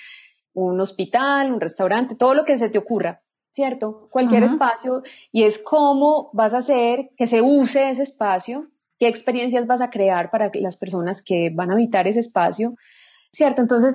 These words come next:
Speaker 1: estudiar todas esas esferas que tiene el
Speaker 2: Claro.
Speaker 1: espacio como
Speaker 2: Pero
Speaker 1: tal.
Speaker 2: muy entretenido, me parece bastante, bastante entretenido. Lo que no sé es si eso tiene mucho campo de acción.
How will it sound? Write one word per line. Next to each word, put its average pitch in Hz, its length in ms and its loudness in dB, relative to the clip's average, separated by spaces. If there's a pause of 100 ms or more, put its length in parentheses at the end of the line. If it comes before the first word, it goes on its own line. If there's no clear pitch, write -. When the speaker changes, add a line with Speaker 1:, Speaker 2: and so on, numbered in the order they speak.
(120)
Speaker 1:
estudiar 226 640 0
todas 214 240 2
esas 262 180 -4
esferas 214 440 -2
que 262 100 -6
tiene 202 380 -4
el 226 60 -14
Speaker 2:
Claro. 220 260 0
Speaker 1:
espacio 214 500 -4
como 208 260 -4
Speaker 2:
Pero - 20 -12 (200)
Speaker 1:
tal. 254 140 4
Speaker 2:
muy 233 180 2
entretenido, 214 800 -2
me 190 140 -4
parece 226 360 -2
bastante, 190 1120 -6
bastante 180 540 -8
entretenido. 175 680 -6
Lo 202 240 0
que 208 140 -2
no 208 240 0
sé 277 340 -4
es 254 140 -6
si 269 100 -2
eso 254 260 -2
tiene 254 360 -2
mucho 247 500 -2
campo 226 340 -2
de 185 100 0
acción. 220 580 -8